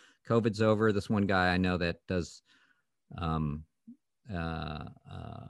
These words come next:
we're gonna try and probably put together some sort of demo or try and shoot something. We have one guy that's a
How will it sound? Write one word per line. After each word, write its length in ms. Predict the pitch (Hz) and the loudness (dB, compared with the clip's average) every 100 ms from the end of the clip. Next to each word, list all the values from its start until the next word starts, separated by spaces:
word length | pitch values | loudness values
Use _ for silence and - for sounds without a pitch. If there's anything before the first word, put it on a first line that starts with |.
| - _ _ _ - 123 113 | -20 _ _ _ -12 -10 -8
we're 240 | 113 110 110 | 0 2 4
gonna 120 | 101 | 2
try 140 | - 95 | 2 0
and 100 | - | 2
probably 240 | 95 87 | 0 0
put 140 | - | -4
together 280 | - 87 78 | -6 -4 -4
some 200 | 76 90 | -4 -6
sort 200 | 76 82 | -6 -6
of 220 | 76 73 71 _ _ _ _ _ _ _ _ | -4 -4 -6 _ _ _ _ _ _ _ _
demo 300 | - 90 87 | 0 2 4
or 200 | 80 80 | 2 0
try 220 | 78 - 95 | 0 2 2
and 80 | |
shoot 180 | 90 85 | 2 -4
something. 260 | - 78 80 | -4 -4 -2
We 80 | 92 | -2
have 100 | 85 | 0
one 200 | 104 95 | 0 2
guy 160 | 85 | 0
that's 200 | 78 78 - - | -2 -6 -14 -10
a 80 | 90 | -10